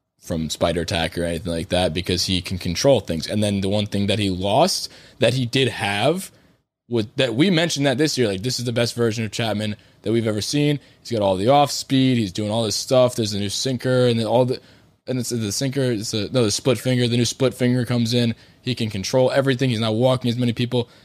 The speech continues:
Now, what happens yesterday? He has a f-, he, he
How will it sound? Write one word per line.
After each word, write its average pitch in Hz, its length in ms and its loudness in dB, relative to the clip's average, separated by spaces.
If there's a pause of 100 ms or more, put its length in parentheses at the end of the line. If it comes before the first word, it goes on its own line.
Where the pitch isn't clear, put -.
(120)
Now, 185 520 4 (160)
what 135 120 4
happens 143 400 2
yesterday? 104 600 0 (300)
He 123 60 -4
has 117 120 0
a 104 40 0
f-, - 260 -18
he, 120 140 -4
he 110 320 -4